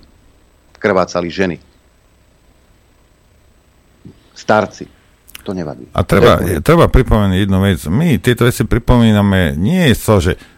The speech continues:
Speaker 2: ja porovnávame, čo Rusi a čo Američania, a či to, a či tam viac zomrel. Nie.
Speaker 1: Ako?
Speaker 2: Čo robia Slováci? Akú úlohu my zohrávame v krvavých, v krvavých hrách mocných? Lebo o tom to je.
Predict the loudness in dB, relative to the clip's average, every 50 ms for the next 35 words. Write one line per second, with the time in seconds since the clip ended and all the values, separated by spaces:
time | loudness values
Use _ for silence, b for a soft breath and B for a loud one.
0 | b b _ -6 -2 0 0 2 2 0 2 2 2 2 4 4 2 2 2 2
1 | 0 -2 -4 -4 -4 -4 -4 -2 0 0 0 0 0 0 0 0 2 2 2 0
2 | 0 -2 -4 -2 -2 0 0 0 0 0 -2 -2 -2 -2 0 0 0 0 0 0
3 | 0 -2 -4 -10 -14 -4 0 2 4 4 4 4 2 0 -4 -4 -2 -2 0 0
4 | 0 0 0 0 0 -2 0 0 0 0 0 0 -2 b b b b -4 0 0
5 | 2 2 2 0 -2 -6 -10 -14 -14 -14 -14 -12 -2 4 6 6 8 8 8 8
6 | 6 6 6 6 6 4 4 4 4 4 6 8 8 6 6 4 2 -2 -2 -2
7 | -4 -4 -10 _ _ _ _ _ _ _ _ _ _ _ _ _ 2 2 4 4
8 | 4 6 6 6 6 8 8 8 8 6 6 6 4 2 4 4 4 6 6 6
9 | 8 8 8 8 8 6 6 6 4 4 2 2 0 -6 -6 0 0 0 0 2
10 | 4 6 6 8 8 8 8 6 6 6 4 4 2 -2 -10 -14 -12 -12 -12 -6
11 | 2 4 4 6 8 6 6 6 6 4 4 4 4 6 6 6 6 6 6 4
12 | 4 4 4 2 0 0 0 2 2 0 -2 -4 -8 -18 _ _ _ _ _ _
13 | _ _ _ _ _ _ _ _ _ _ _ _ _ _ _ 0 2 4 6 6
14 | 6 6 6 6 4 4 4 4 4 6 6 6 4 2